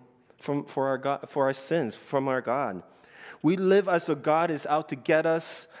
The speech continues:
that we need to be on our tippy toes and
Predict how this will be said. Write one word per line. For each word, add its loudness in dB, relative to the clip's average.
that 6
we -2
need 0
to -10
be 0
on 2
our 0
tippy -4
toes 0
and 4